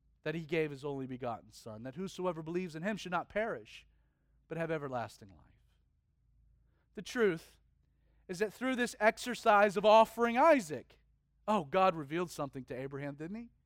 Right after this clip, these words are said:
See, Abraham came to understand firsthand what it would cost God personally when he offered Jesus to be the Savior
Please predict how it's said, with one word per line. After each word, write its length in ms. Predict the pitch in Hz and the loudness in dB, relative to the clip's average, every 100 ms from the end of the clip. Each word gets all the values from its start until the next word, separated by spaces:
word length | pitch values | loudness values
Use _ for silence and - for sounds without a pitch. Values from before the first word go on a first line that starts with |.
| _ _ _ _ _ _ _ _ | _ _ _ _ _ _ _ _
See, 160 | - 262 | 0 4
Abraham 400 | 233 254 247 233 | 6 6 2 2
came 320 | - 247 240 | 2 4 4
to 120 | 226 | 2
understand 560 | 226 214 - - 247 233 - _ | 2 0 -4 -2 -2 -2 -6 _
firsthand 640 | 262 277 254 240 247 226 214 _ | 0 0 -2 -4 2 2 0 _
what 140 | 247 | -2
it 80 | 262 | 0
would 140 | 254 214 | 0 -2
cost 480 | - 262 269 - 220 | 2 4 4 2 4
God 320 | 254 247 196 | 6 6 4
personally 720 | - 269 269 - 233 208 160 - _ | -2 -2 -4 -6 -4 -4 -6 -14 _
when 180 | 220 233 | 0 0
he 320 | - 285 302 | 0 0 2
offered 520 | 269 220 233 233 208 | 6 6 6 2 -4
Jesus 640 | 151 220 262 247 190 165 - _ - | -4 -2 0 0 -2 -6 -10 _ -8
to 100 | 247 | -4
be 140 | 220 | -4
the 100 | 208 | -4
Savior 600 | - 233 214 196 185 165 | -4 0 2 2 -2 -4